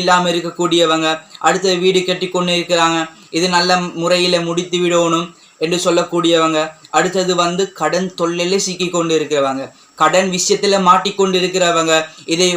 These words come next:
ஓதினால் அல்லாஹு தாலா பரக்கத்தாக்கி வைப்பான், அந்த கடனை நீக்கி வைப்பான். அடுத்தது வந்து நோய்வாய்ப்பட்டு இருக்கக்கூடியவங்க, இவங்க இந்த துஆவை, இந்த தஸ்பீஹை ஓதினால் அந்த நோய் குணமடைந்திடும். கட்டாயமாக இந்த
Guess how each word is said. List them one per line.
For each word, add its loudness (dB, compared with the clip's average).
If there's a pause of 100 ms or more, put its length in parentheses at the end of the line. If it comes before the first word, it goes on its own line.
ஓதினால் 2 (220)
அல்லாஹு 4
தாலா 2
பரக்கத்தாக்கி 0
வைப்பான், 2 (180)
அந்த 0
கடனை 0
நீக்கி -2
வைப்பான். 2
அடுத்தது 4
வந்து 2 (180)
நோய்வாய்ப்பட்டு 2
இருக்கக்கூடியவங்க, 0 (320)
இவங்க 2
இந்த 0 (100)
துஆவை, 6
இந்த -4
தஸ்பீஹை -2
ஓதினால் 0 (320)
அந்த 0 (120)
நோய் 0
குணமடைந்திடும். -2 (320)
கட்டாயமாக 2 (540)
இந்த 0